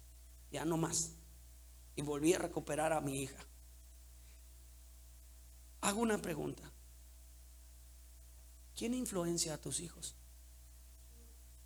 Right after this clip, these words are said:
Amigos, programas, youtubers, cantantes.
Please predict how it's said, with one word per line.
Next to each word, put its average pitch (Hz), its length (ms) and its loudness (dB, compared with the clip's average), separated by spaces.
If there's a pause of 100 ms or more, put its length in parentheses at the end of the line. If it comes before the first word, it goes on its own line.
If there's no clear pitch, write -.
(680)
Amigos, 175 500 0 (2000)
programas, 156 680 4 (1200)
youtubers, 175 760 10 (1040)
cantantes. 165 800 6